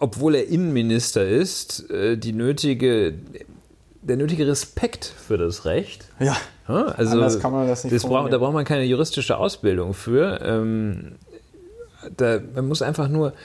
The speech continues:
Speaker 1: den Respekt davor haben, so wie man keine medizinische Ausbildung braucht, um Respekt vor der Medizin zu haben.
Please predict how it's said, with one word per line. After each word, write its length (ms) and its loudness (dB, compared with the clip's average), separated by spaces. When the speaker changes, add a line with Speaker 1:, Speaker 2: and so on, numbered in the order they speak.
Speaker 1:
den 120 -2
Respekt 680 -2
davor 420 2
haben, 280 4
so 100 0
wie 60 2
man 160 0
keine 180 2
medizinische 640 0
Ausbildung 520 2
braucht, 340 0
um 100 -4
Respekt 540 -4
vor 140 0
der 120 4
Medizin 560 -4
zu 240 -2
haben. 300 -2